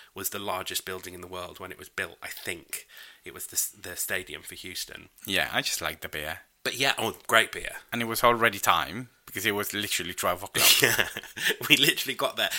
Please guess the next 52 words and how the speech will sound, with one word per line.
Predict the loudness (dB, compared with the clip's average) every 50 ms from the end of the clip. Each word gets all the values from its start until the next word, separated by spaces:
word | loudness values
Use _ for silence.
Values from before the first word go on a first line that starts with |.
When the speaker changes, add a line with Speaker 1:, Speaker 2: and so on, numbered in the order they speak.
| -2 -2
Speaker 1:
and | -2 -2
you | -2 -2
could | 2 4
only | 4 4 4
see | 2 0 0
the | 0
statue | 0 2 2 2 2 2 0 0 -2
properly | -4 -4 -4 -4 -4 -4 -4 -4 -2
from | -2 -4 -6 -6
the | -6 -6
beer | -4 -2 -2 -2 -2
garden. | -4 -4 -4 -6 -8 -10
We | -10 -8
were | -6
like, | -6 -6 -6
"Oh, | -8 -10 -10 -8 -8
is | -6 -4 -4
it | -2 -2
open?" | -2 -4 -4 -8 -10 -10
And | -10 -10 -8 -8
this | -6 -4 -2
guy | 0 2 2 2 2
basically | 2 2 2 0 -2 -4 -6 -8 -8 -8 -10 -10 -10 -10 -12 -12 -6 0
hollered | 2 4 4 4 2 -2
at | -2 -2
us | -2 0 0
over | 0 0 0 -2 -6
the | -6
fence | -2 -2 -2 -2 -2 -4 -8
and | -6
was | -6 -8 -6
like, | -6 -6 -4
"We're | -2 0 2
open." | 2 2 0 -2 -6 -8 -8
And | -6 -6 -8
it | -6
was | -6 -4 -2
literally, | -2 -2 -2 -2 -2 0 2
like, | 2 2 0 0 -2
thirty | -6 -4 -4 -4 -4 -4 -4 -2
seconds | -2 -2 -4 -8 -10 -10 -10 -10
past | -10 -8 -6 -4
the | -4 -4
hour. | -4 -4 -6 -8 -8 -8 -6
Speaker 2:
Yeah. | -2 -2 -2 -2 -4 -14 -20 -20 -20 -20 -16 -10
Speaker 1:
So, | -6 -4 -2 0 0 -2 -2 -4 -8
you | -8 -6
know, | -4 -4 -4 -6 -8 -12 -10
it's | -6 -4 -2
five | -2 0 -2 -4 -4
o'clock | -6 -8 -8 -6 -6
somewhere. | -6 -6 -6 -8 -10 -10 -10